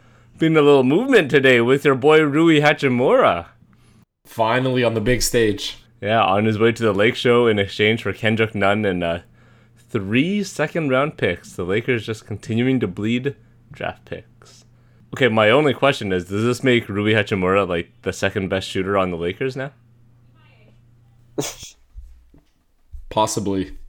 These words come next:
Speaker 2: Possibly. Um, I, I, I think they added him for shooting and some, interestingly enough, forward depth. Uh, and he actually played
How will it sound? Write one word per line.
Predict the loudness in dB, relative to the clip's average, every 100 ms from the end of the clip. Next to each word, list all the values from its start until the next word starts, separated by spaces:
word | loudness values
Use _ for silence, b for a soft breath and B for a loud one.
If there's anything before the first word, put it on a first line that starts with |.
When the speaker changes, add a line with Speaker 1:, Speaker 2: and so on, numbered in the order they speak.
| -6
Speaker 2:
Possibly. | 0 2 0 -2 -4 -4 -6 -12 b b b b b _ _
Um, | -2 2 2 0 -2 -6 -8 -2
I, | 2 4
I, | 4 2 2
I |
think | 2 0 -2 -10 -20 _ -6
they | 0 2
added | 4 2 4
him | 2 0
for | -2
shooting | -4 -2 0 0 0
and | -2
some, | -4 -8 -10 _ _
interestingly | -6 -2 -2 -2 -2 -2 -2
enough, | -2 -4
forward | -2 0 0 -2
depth. | 0 0 0 -6 -20 b b b b b
Uh, | -2 0 2
and | 0 -2 -4 -6
he | 2 2
actually | 2 -2 -6
played | -6 0 2 4 2 -4